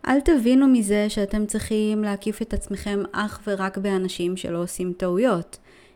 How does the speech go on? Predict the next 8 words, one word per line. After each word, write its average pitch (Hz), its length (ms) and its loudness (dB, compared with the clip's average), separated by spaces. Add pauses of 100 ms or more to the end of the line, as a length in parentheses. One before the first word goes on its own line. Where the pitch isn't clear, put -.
(120)
כי 202 180 2
אז 202 160 4
אתם 220 280 2
תישארו 196 640 2
מאוד 196 380 0
לבד 190 340 2
בעולם 180 400 4
הזה. 170 300 -2